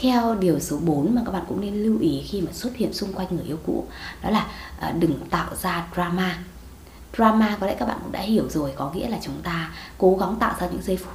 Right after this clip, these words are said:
nó kịch tính, những cái tranh cãi, những cái mâu thuẫn lên tới đỉnh điểm và khiến cho cái mối quan hệ của hai bạn nó khá là căng thẳng. Hãy nhớ rằng các bạn, à, bây giờ không còn ở bên nhau nữa, vì vậy việc chúng ta tạo ra những cái tranh cãi đó nó thật sự không cần thiết. Nó chỉ khiến cho cảm xúc của người yêu cũ nó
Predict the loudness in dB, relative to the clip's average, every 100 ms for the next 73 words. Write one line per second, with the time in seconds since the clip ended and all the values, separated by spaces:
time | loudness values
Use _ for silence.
0 | -10 -2 0 0 2 4 4 0 -6 -10
1 | 0 0 2 0 4 4 4 0 -2 -2
2 | -2 -2 4 8 8 6 0 2 2 2
3 | 0 4 4 4 2 2 0 -8 -12 -2
4 | -2 4 2 2 -4 -4 -2 -2 -4 -4
5 | -6 -6 -8 -6 -4 -6 -6 -8 -4 -4
6 | -4 -4 -2 -2 -2 -8 0 6 8 8
7 | 4 0 -2 -2 -4 -6 0 2 4 0
8 | 0 -4 -4 -6 -6 -2 -2 0 2 4
9 | 4 2 2 2 2 -2 -4 -4 -6 -4
10 | -6 -4 -6 -4 -2 0 0 -2 -6 -6
11 | -6 -6 -4 -4 -2 -2 -4 -4 -6 -8
12 | -4 -2 -2 -4 2 2 2 -4 -12 2
13 | 2 2 4 4 4 -4 -6 -8 -2 -2
14 | -2 -8 -6 -6 -6 -6 -4 -6